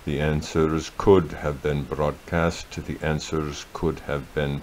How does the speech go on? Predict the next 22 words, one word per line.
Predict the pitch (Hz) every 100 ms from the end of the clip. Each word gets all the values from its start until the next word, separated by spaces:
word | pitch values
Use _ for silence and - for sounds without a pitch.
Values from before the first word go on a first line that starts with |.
| -
printed | - 78 73 82 78
in | 71 76 76 65
daily | 67 67 67 71
papers. | - 76 71 76 73 78 76 - - - - - - - -
They | 85 85
could | - 104 98
have | 80 71
been | 78 71
taught | - 76 76 -
in | 76 78
the | 76
schools. | - 80 80 78 80 82 80 -
They | 82
could | 82 - 90 80
have | 82
been | 73 80
used | 73 78 82 80 78 -
as | 80
the | 85
basis | - 92 82 80 -
for | - 78
action. | 76 71 - - 80 82 82